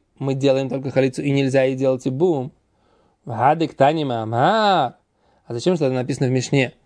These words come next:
что речь идёт о том, что он сделал ей маамар? Ла пукиме бет шамай. Это мы хотим исключить позицию бет шамай.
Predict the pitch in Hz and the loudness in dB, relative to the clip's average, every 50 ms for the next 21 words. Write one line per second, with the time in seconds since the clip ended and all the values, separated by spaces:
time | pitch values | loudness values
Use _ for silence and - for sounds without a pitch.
0 | _ _ _ _ _ - - - 127 127 - - 139 135 127 147 131 127 123 123 | _ _ _ _ _ -8 0 0 0 0 0 -2 -2 -2 -2 -2 -2 -2 0 0
1 | 139 127 123 - 127 123 120 127 127 127 131 151 160 170 170 170 165 165 165 165 | -2 -2 0 0 -2 -2 -2 2 2 2 4 4 2 0 0 0 -2 -2 -2 -2
2 | 165 165 170 160 135 127 123 123 120 202 - _ _ _ _ _ _ _ _ - | 0 0 0 2 2 2 2 0 0 -2 -8 _ _ _ _ _ _ _ _ -2
3 | 143 139 135 131 131 - - 220 - 160 143 127 120 123 123 - 131 131 131 127 | 2 2 4 2 2 -2 -6 -6 -4 -4 -4 -2 -2 -2 -2 -2 -2 -2 -2 -2
4 | - _ - - 147 147 170 160 - 165 151 - 233 226 214 190 - 196 180 - | -6 _ -4 0 2 2 2 2 0 -2 -2 0 -2 -2 -2 -2 -2 -4 -2 0
5 | 269 254 - - 151 143 175 185 - 190 175 165 160 156 - - 147 143 139 120 | -2 -2 0 -2 0 0 -2 0 2 2 2 2 0 -2 0 -2 0 0 0 -4